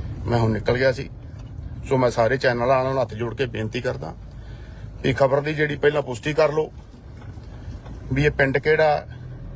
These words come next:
ਇਸ ਬੰਦੇ ਦਾ। ਹਾਲਾਂਕਿ ਮੇਰਾ ਤਾਂ ਉਸ ਬੰਦੇ ਨਾਲ ਵੀ ਕੋਈ ਲੈਣ ਦੇਣ ਨਹੀਂ, ਮੈਂ ਉਸ ਬੰਦੇ ਨੂੰ ਕਦੇ ਬੜਾ ਜਾਣਦਾ ਨਹੀਂ, ਵੇਖਿਆ ਨਹੀਂ। ਮੈਨੂੰ ਕੱਲ੍ਹ ਕੋਈ ਜਥੇਬੰਦੀ ਦੇ ਮੁੰਡੇ ਸੀਗੇ ਸੰਧੂ ਵਰੀ, ਮੈਨੂੰ ਫੋਨ ਆਇਆ ਉਹਨਾਂ ਦਾ,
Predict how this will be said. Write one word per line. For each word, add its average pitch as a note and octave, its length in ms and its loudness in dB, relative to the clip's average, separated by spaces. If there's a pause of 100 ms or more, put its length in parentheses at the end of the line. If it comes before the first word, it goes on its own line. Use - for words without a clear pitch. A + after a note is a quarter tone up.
(240)
ਇਸ C#3 120 0
ਬੰਦੇ C3+ 300 4
ਦਾ। D#3 120 4
ਹਾਲਾਂਕਿ E3+ 380 4
ਮੇਰਾ F3 260 4
ਤਾਂ F#3+ 120 6
ਉਸ F#3 120 2 (100)
ਬੰਦੇ D#3 260 2
ਨਾਲ G3 180 4
ਵੀ F#3 100 -8
ਕੋਈ F3 140 -4
ਲੈਣ C3 180 -2
ਦੇਣ G#2 200 -10
ਨਹੀਂ, - 120 -18 (640)
ਮੈਂ D3 140 6
ਉਸ D#3+ 120 2
ਬੰਦੇ D3 280 2
ਨੂੰ D3+ 100 -2
ਕਦੇ C#3+ 320 0 (1300)
ਬੜਾ C#3+ 260 6
ਜਾਣਦਾ C3 440 0
ਨਹੀਂ, C#3 160 -2
ਵੇਖਿਆ B2+ 380 0
ਨਹੀਂ। C3 180 -4 (880)
ਮੈਨੂੰ E3+ 220 4
ਕੱਲ੍ਹ F#3 260 6 (1500)
ਕੋਈ D#3 100 -2
ਜਥੇਬੰਦੀ F3 520 4
ਦੇ D#3+ 100 2
ਮੁੰਡੇ D3 280 4
ਸੀਗੇ C#3+ 240 -2
ਸੰਧੂ D3 320 -2
ਵਰੀ, D3 160 4
ਮੈਨੂੰ C3+ 200 0
ਫੋਨ A#2+ 260 0
ਆਇਆ A#2+ 200 2
ਉਹਨਾਂ C3+ 160 0
ਦਾ, C3+ 160 -2